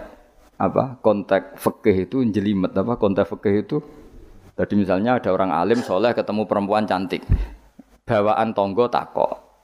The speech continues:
Ini kan sebetulnya memang termasuk istisna dimaklumi. Nak ketemu faktor tonggo, faktor belajar, faktor berobat kan nazarul ajnabi ilal ajnabiyah pengecualiannya kan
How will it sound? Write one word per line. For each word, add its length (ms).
Ini 160
kan 160
sebetulnya 400
memang 320
termasuk 400
istisna 720
dimaklumi. 720
Nak 320
ketemu 500
faktor 460
tonggo, 400
faktor 400
belajar, 480
faktor 400
berobat 340
kan 220
nazarul 640
ajnabi 480
ilal 240
ajnabiyah 480
pengecualiannya 720
kan 80